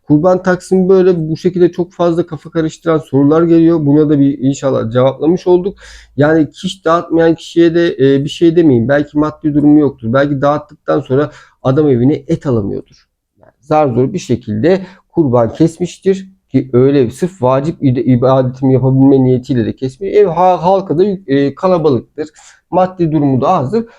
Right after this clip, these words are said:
Bu hepsini yiyebilir mi? Hiç dağıtmadan. Bu da caiz mi? Evet, bu da caizdir bu şartlar altında.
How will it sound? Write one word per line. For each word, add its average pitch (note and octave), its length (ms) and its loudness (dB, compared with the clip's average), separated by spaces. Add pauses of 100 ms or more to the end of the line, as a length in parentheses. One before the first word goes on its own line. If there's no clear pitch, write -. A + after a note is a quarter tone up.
(180)
Bu E3+ 200 0
hepsini F3 520 0
yiyebilir A2+ 460 0
mi? A#3+ 360 -2 (640)
Hiç C#3 220 -6
dağıtmadan. C#3+ 640 -2
Bu F#3+ 120 0
da E3 120 2
caiz B2+ 380 2
mi? F#3 140 -2
Evet, C3+ 340 0
bu D#3+ 120 0
da F3 140 0
caizdir C3 500 0
bu C#3+ 100 0
şartlar B2 380 -4
altında. A#2 560 -4